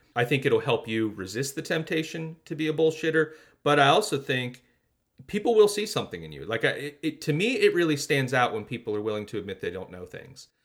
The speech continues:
And it, especially in high levels of leadership and people who seem like they're actually trying to figure out what's true.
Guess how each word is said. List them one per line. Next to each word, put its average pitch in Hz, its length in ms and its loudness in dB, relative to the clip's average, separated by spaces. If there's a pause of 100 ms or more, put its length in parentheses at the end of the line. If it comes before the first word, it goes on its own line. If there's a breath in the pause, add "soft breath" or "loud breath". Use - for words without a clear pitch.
(320)
And 110 360 -2
it, 120 200 -10
especially 170 540 2
in 135 80 2
high 123 240 0
levels 107 320 -2
of 98 120 -14
leadership - 560 -10 (140 soft breath)
and 120 140 -8
people 156 260 0
who 135 340 2
seem 147 320 -2
like 131 180 0
they're 110 280 2
actually 123 500 0
trying 117 320 -2
to 110 60 -6
figure 104 320 -6
out 95 160 -4
what's 90 180 -10
true. - 380 -8